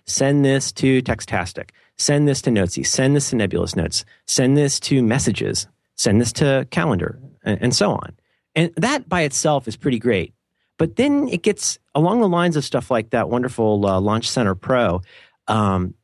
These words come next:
but again, fa-, based very heavily on dealing with text, you can do stuff like say, um, take the first line of what I wrote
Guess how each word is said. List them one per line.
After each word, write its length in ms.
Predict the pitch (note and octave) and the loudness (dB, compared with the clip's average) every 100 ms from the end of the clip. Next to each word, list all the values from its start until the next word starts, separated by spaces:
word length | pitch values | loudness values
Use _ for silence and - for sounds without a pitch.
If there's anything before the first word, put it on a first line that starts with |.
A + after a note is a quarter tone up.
| - | -2
but 100 | D#3 | 0
again, 220 | E3 G2+ | 2 -2
fa-, 260 | G2 C3 - - - - - | -2 -4 -4 -10 -20 -20 -6
based 220 | C#3 B2+ | -2 -2
very 180 | - B2+ | 0 0
heavily 260 | A#2 A#2+ A2+ | 0 0 0
on 80 | G#2 | 2
dealing 200 | A2 F#2+ | 2 0
with 100 | F2 | 0
text, 340 | - C3+ - | -2 -2 -2
you 100 | - | 0
can 120 | A3 | 2
do 140 | E3+ G3+ | 2 0
stuff 280 | - B2 | 0 -2
like 200 | A#2+ G2 | -2 -4
say, 480 | - - C#3 G2+ F#2 A2 _ _ _ _ _ _ _ - | -2 0 0 0 -2 -6 _ _ _ _ _ _ _ -4
um, 600 | A#2+ A2 G#2 G2 F#2+ G#2+ _ - - _ _ _ _ _ _ _ _ | -2 0 0 0 -2 -6 _ -20 -20 _ _ _ _ _ _ _ _
take 240 | G3 A3+ | 0 0
the 80 | - | -2
first 600 | - - D#3+ F3 G3+ - - | -6 -4 0 0 -2 -8 -10
line 720 | A#2 A#2 A2 F2+ E2 F#2+ A2 _ _ | -4 0 0 -2 -6 -10 -12 _ _
of 160 | A#2+ G2+ | -2 0
what 160 | G#2 | 2
I 100 | G2 | 2
wrote 400 | F#2 F#2 E2 F2 | 2 2 2 -2